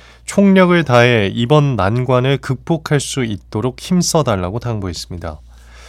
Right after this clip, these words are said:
이 부총리는 오늘 의대를 보유한 마흔 개 대학 총장과 영상 간담회를 열고 어려운 시기이지만 대학 총장님들께서 현장에서 탁월한 리더십을 발휘해달라며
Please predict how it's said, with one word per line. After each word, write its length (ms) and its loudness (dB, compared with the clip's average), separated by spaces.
이 120 6
부총리는 680 2
오늘 420 4
의대를 460 2
보유한 600 0
마흔 320 4
개 140 2
대학 280 0
총장과 560 0
영상 560 0
간담회를 760 -2
열고 440 -4
어려운 400 6
시기이지만 960 0
대학 260 2
총장님들께서 1200 0
현장에서 540 0
탁월한 580 2
리더십을 540 -2
발휘해달라며 800 -4